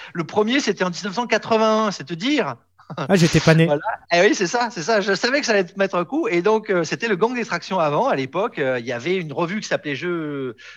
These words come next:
Speaker 1: Jeux et Stratégie et qui, euh, décernait un pion d'or. Et, et on a, on avait gagné, euh, le pion d'or avec le jeu Le Gang d'Extraction avant. Et voilà. Et puis après, bah, il y a eu des collaborations. Alors, il y a eu pas mal de collaborations. C'est vrai que j'aime bien travailler avec d'autres auteurs.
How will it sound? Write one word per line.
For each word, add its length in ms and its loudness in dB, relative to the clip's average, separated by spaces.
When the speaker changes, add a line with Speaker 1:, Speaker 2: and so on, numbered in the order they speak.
Speaker 1:
Jeux 140 -2
et 40 -2
Stratégie 580 -6
et 100 -12
qui, 280 -12
euh, 180 -6
décernait 420 -6
un 100 0
pion 220 -8
d'or. 260 0
Et, 80 -8
et 140 -10
on 180 -8
a, 220 -6
on 80 -8
avait 160 -4
gagné, 420 -10
euh, 320 -10
le 80 -14
pion 200 -16
d'or 200 -8
avec 220 -10
le 80 -16
jeu 180 -16
Le 100 -14
Gang 140 -16
d'Extraction 400 -16
avant. 220 -4
Et 100 -8
voilà. 240 -6
Et 60 -10
puis 140 -10
après, 340 -4
bah, 160 -2
il 40 -10
y 40 -8
a 60 -6
eu 60 -8
des 120 -10
collaborations. 680 -6
Alors, 140 -2
il 80 -8
y 20 -8
a 60 -8
eu 40 -12
pas 120 -4
mal 120 -2
de 60 -8
collaborations. 540 -4
C'est 100 -14
vrai 140 -8
que 80 -12
j'aime 140 -6
bien 200 -8
travailler 400 -6
avec 140 -6
d'autres 320 -16
auteurs. 260 -14